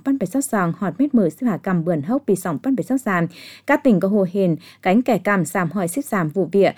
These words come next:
dí hỏi pet xếp ết côn phạm sổi mắc quân giảm. Nàng hội nghị, làng chơi phong báo qua mà nả vịa khởi quang mà mé kinh tế, lang đi cùng nả vịa phong cảm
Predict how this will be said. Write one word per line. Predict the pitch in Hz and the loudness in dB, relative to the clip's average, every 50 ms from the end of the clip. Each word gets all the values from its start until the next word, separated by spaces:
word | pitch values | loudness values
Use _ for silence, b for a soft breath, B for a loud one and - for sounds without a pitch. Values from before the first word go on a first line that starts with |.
| B B B | B B B
dí | - - 190 220 | -4 2 2 4
hỏi | 262 277 262 175 - | 4 4 2 2 0
pet | - 240 233 | -2 -4 -4
xếp | - 285 262 - | -4 -4 -2 0
ết | - 277 277 - - | 0 0 0 0 0
côn | - 269 277 | 0 2 2
phạm | 262 - 226 196 170 | 0 0 -4 -6 -6
sổi | - - 196 147 | -4 -2 -2 -2
mắc | 120 180 240 262 | 0 -2 -4 -2
quân | - 269 247 | -2 -2 -2
giảm. | - 208 185 170 160 160 147 b b b b b b b b b b b | 0 0 0 0 -2 -2 -6 b b b b b b b b b b b
Nàng | - 269 269 | 2 2 4
hội | 233 269 240 | 6 6 6
nghị, | 208 220 233 220 190 - | 6 6 6 4 2 2
làng | - - 233 202 185 | 0 0 0 0 0
chơi | - 277 285 | 0 0 0
phong | 269 - 285 285 277 | 0 0 0 0 0
báo | - 190 175 | 0 -2 -2
qua | 175 - 277 285 | 0 0 2 2
mà | 285 294 | 4 4
nả | 269 240 185 151 147 | 4 2 0 0 0
vịa | 208 180 165 - | -2 -2 -2 -2
khởi | 190 175 | -4 -6
quang | - 185 185 165 156 | -4 -4 -4 -2 -2
mà | 190 180 | -2 -2
mé | 165 156 196 262 - | -2 -2 -2 -2 -2
kinh | 262 185 160 - | -2 -2 -2 0
tế, | - 165 165 170 220 226 - | 0 0 2 2 0 0 0
lang | 277 294 294 277 - | 0 0 0 0 0
đi | 208 190 165 | 0 -2 0
cùng | - 180 165 175 | -2 -2 -4 -4
nả | 185 170 160 | -4 -6 -4
vịa | 185 180 - - | -2 -4 -2 -2
phong | - 285 | -2 -2
cảm | 277 - 226 | -2 -2 -2